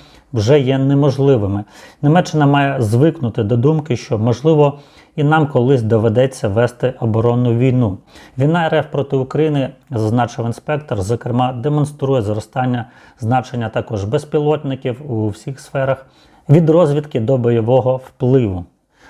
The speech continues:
Наступні новини також з Німеччини. Неприємний інцидент в одній із шкіл Берліну. Майже п'ятдесят людей отримали поранення під час шкільної бійки. За даними поліції Берліна, троє підлітків віком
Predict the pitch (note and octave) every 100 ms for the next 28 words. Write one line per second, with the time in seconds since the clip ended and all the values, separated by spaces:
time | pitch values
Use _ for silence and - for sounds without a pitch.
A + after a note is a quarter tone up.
0 | - F3+ G3+ - E3+ D3+ D#3 D3+ C#3 B2+
1 | A#2+ G#2+ D#3 F3 D#3+ C3+ A#2+ B2+ C#3 D3+
2 | C#3+ C#3+ C3+ B2 - C#3 B2 C#3+ A2+ A2+
3 | A2+ C3 C3 B2 A#2 - - C#3 A2+ G#2+
4 | C3 D3+ E3 C#3+ B2 - - - C#3 B2+
5 | C#3 C#3 D3 D3 D#3+ D3+ D3 C3+ D3 C#3
6 | - B2+ A#2+ A2+ A#2 C3+ C#3 C#3 B2 A#2
7 | A#2+ - - C3 - - - - A#2+ B2
8 | B2+ B2 A#2 A#2+ G2 A2+ - - - B2
9 | C#3+ F3 E3+ D#3 D3+ D3 D#3 - C3+ A2+
10 | B2 C#3+ D3 A2+ C3+ C3+ - C#3+ C3+ A#2+
11 | - A2 A2 A#2 A#2+ A2